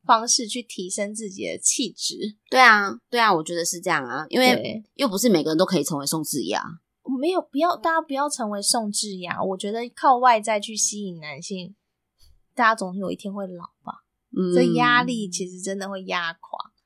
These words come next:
Speaker 2: 会蛮腻的吧？
Speaker 1: 我会觉得蛮累的啊。
Speaker 2: 嗯。
Speaker 1: 除非你本来就很 enjoy 在打扮自己，那就算了。
Speaker 2: <laughs>
Speaker 1: 但如果说你今天是为了某个目的而去打扮自己，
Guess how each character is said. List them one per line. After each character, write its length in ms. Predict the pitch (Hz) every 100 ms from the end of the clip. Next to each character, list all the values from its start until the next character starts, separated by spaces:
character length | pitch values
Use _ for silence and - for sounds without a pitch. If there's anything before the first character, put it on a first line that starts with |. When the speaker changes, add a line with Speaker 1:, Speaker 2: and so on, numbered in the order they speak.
| _ - _
Speaker 2:
会 140 | 311
蛮 260 | 240 151 202
腻 160 | 185
的 80 | -
吧？ 100 | - - - _ _
Speaker 1:
我 100 | 370
会 60 | 440
觉 120 | 247
得 40 | 208
蛮 180 | 180
累 360 | 190 233 226 185
的 100 | 185
啊。 320 | 175 175 180 185
Speaker 2:
嗯。 280 | 202 170
Speaker 1:
除 120 | 170 254
非 140 | 330
你 80 | 339
本 120 | -
来 120 | 170
就 100 | 202
很 100 | 269
enjoy 420 | 190 170 180 214 190
在 120 | 202
打 240 | 170 -
扮 220 | 196 175 180
自 160 | 185
己， 140 | 180 165
那 140 | 196
就 100 | 196
算 340 | 190 - 202 175
了。 240 | - -
Speaker 2:
<laughs> 40 |
Speaker 1:
但 120 | 226 233
如 140 | 214
果 180 | 160 190
说 180 | 220 214
你 120 | 196
今 160 | - 240
天 140 | 262
是 100 | 269
为 200 | 254 220
了 80 | 180
某 180 | 175 160
个 80 |
目 240 | 180 233 196
的 180 | 208 190
而 80 |
去 140 | 180 196
打 220 | - -
扮 240 | 202 196 185
自 160 | 202
己， 260 | 175 160